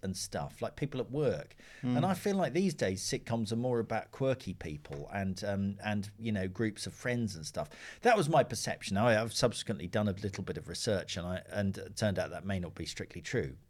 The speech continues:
Speaker 1: But, um, it, it, what can we infer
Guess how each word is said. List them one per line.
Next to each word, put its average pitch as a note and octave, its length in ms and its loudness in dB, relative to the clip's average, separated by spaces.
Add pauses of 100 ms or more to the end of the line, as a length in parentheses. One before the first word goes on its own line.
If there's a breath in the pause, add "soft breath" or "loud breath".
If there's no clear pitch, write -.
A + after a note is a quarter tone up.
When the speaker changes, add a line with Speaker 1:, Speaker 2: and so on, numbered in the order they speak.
Speaker 1:
But, A#2+ 320 6 (380 loud breath)
um, D3 240 10 (500)
it, G3+ 200 -2 (100)
it, D3+ 160 -10 (340)
what A3 340 6
can A3+ 300 2
we A2 340 4
infer A2 680 -2